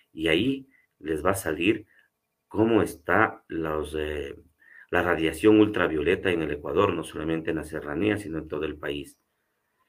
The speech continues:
Entonces vean ahí su región, ustedes están en Manabí, perfecto, vamos a ver cómo está en Chone, cómo está en Manta, cómo está en Calceta, cómo está en Puerto López,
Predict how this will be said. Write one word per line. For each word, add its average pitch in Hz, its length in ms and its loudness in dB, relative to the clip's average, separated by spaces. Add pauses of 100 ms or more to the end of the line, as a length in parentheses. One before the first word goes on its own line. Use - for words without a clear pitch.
(160)
Entonces 80 440 -4
vean 82 280 4
ahí 95 360 0 (200)
su 95 200 0
región, 104 420 4
ustedes 95 280 0
están 87 200 -2
en 87 60 -2
Manabí, 85 340 0
perfecto, - 560 -2
vamos 90 180 0
a 82 40 -2
ver 92 180 0
cómo 90 180 -4
está 101 400 -2 (280)
en 80 400 -2
Chone, 113 380 2
cómo 92 200 -2
está 87 200 -6
en 82 100 -2
Manta, 98 420 2
cómo 87 240 -2
está 92 400 0 (340)
en 90 160 -2
Calceta, 85 640 2
cómo 90 180 -2
está - 140 -6
en 85 100 -2
Puerto 82 300 -4
López, 95 460 2